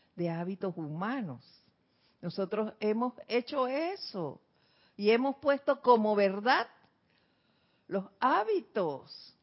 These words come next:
que tenemos. Y se nos ha ido borrando y borrando cada vez más el hecho de cuál es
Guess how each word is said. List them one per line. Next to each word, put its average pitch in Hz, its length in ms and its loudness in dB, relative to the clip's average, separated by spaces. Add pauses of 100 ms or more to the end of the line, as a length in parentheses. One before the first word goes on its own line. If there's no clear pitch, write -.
(560)
que 196 140 -10
tenemos. 233 880 -2 (1300)
Y 196 80 -14
se 185 160 -10
nos 175 500 -8 (760)
ha 214 200 -4
ido 247 540 -2 (2000)
borrando 202 640 -6
y 214 60 -4
borrando 190 640 -4
cada 185 260 -4
vez 190 200 -6
más 202 460 -4 (1120)
el 175 200 0
hecho 190 420 -4 (220)
de 165 200 -10
cuál 196 420 -8
es 196 220 -6